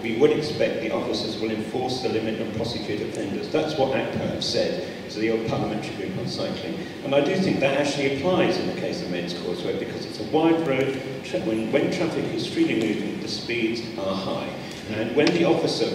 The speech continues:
fr-, who came from North Cambridgeshire, he had a police car, he hid behind the door with his light gun,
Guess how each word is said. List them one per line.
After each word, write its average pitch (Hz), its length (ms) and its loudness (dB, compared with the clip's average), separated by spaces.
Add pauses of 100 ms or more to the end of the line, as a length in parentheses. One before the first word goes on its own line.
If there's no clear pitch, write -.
fr-, 143 80 -2
who 170 220 -2
came 202 220 2
from 151 100 4
North 156 220 4
Cambridgeshire, - 580 -4 (280)
he - 80 -6
had - 180 -4
a - 120 -4
police 147 300 0
car, 120 160 0 (120)
he - 80 -2
hid - 220 0
behind - 200 0
the 98 160 -2
door 104 220 0
with - 100 -2
his - 220 -4
light 92 260 -2
gun, 82 160 -4